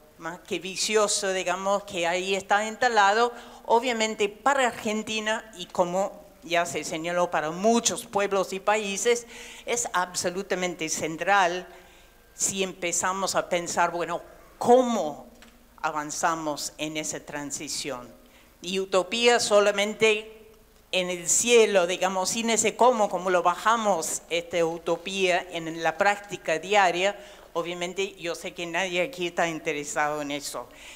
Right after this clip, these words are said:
Entonces, ¿cómo lo pensamos eso? Y me parece que ahí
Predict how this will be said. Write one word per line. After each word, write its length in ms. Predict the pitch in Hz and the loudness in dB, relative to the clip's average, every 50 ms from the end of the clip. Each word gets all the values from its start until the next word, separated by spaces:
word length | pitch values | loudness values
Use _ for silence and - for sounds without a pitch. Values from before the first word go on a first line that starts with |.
| - | -16
Entonces, 540 | - 190 - 214 214 214 226 208 - - - - - | -16 -4 0 0 0 0 0 -2 -2 -4 -6 -8 -4
¿cómo 240 | - - 247 254 254 | 2 2 4 6 6
lo 180 | 240 226 214 - | 6 6 4 4
pensamos 680 | 196 202 196 - - 254 254 277 262 240 220 208 - | 2 0 2 2 4 4 4 4 4 2 -2 -2 -2
eso? 360 | 185 170 165 - - 190 196 | -4 -4 -4 -2 -2 -2 -2
Y 60 | 208 202 | -2 -2
me 160 | 190 180 175 | -4 -6 -4
parece 360 | 180 190 180 208 196 - - | -4 -2 -2 -2 -6 -6 -4
que 100 | - 190 | -2 -2
ahí 460 | 190 196 214 220 226 220 220 - - | 0 0 0 -2 -4 -4 -6 -10 -20